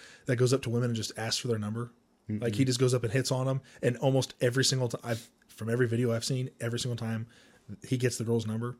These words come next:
Speaker 2: Mm-mm.
Speaker 1: Dude, the dude's name is, like, something Shapiro. It's not Ben Shapiro because there ain't no way that he's, for one, he's married, but two,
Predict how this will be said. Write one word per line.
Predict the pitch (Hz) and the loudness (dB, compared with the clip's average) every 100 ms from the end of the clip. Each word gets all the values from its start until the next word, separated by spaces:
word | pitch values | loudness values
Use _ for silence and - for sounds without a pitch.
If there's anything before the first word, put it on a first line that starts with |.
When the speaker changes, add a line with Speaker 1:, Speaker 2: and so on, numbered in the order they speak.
| _ 113 | _ -8
Speaker 2:
Mm-mm. | 110 101 104 _ _ - | -8 -8 -10 _ _ -10
Speaker 1:
Dude, | 113 117 113 - - - - - - - | -4 -2 -4 -8 -20 -20 -20 -12 -10 -6
the | 127 | -4
dude's | 117 131 131 | 2 2 4
name | 135 131 127 | 2 4 2
is, | 117 - - | 2 -2 -2
like, | 110 | -4
something | - - 135 135 | 0 2 2 2
Shapiro. | 120 117 - 120 110 104 | 2 0 2 2 4 2
It's | - | 2
not | 135 120 | 2 2
Ben | 120 | 0
Shapiro | 113 104 107 101 | -2 -2 -2 -4
because | 95 104 | -6 -8
there | 101 104 | -6 -6
ain't | 98 | -6
no | 101 | -6
way | 95 87 | -8 -10
that | 90 | -10
he's, | 95 98 | -10 -8
for | - | -2
one, | 113 | -2
he's | 101 95 | -2 -4
married, | 104 90 98 | -6 -6 -10
but | - - | -12 -2
two, | 123 107 | 0 0